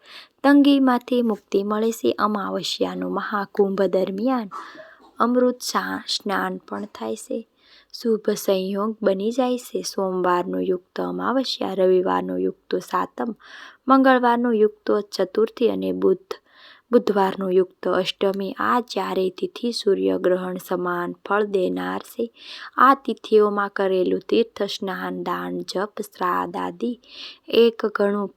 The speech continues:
ફળ આપ-, અનેક ગણું ફળ આપનારું છે, અક્ષય ફળ દેનારું છે. યક્ષ નથી, અક્ષય ફળ દેનાર છે. ધર્મ રાજા યુધિષ્ઠિરે મહાભારતના યુદ્ધમાં, યુદ્ધ પછી સરસોયા પર સૂતેલા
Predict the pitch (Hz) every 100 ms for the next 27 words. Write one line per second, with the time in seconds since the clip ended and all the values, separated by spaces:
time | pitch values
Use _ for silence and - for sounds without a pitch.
0 | - 196 190 190 190 208 - 190 190 185
1 | 185 185 196 202 196 - 214 214 208 208
2 | 220 220 220 233 - 233 _ - - -
3 | - - - 190 180 - 208 214 190 180
4 | 180 180 240 247 - 190 185 185 - 185
5 | 180 180 _ 233 233 _ - - - 254
6 | 254 - 262 254 240 233 214 214 214 214
7 | 214 - 214 196 196 190 185 180 185 180
8 | 180 180 190 180 226 - - 202 190 185
9 | 185 196 185 - 185 180 180 180 180 180
10 | 190 180 220 226 190 _ - - - -
11 | - - - _ 254 262 254 247 247 226
12 | - 233 220 208 196 - 196 190 190 190
13 | - 185 190 - 208 - 185 180 180 220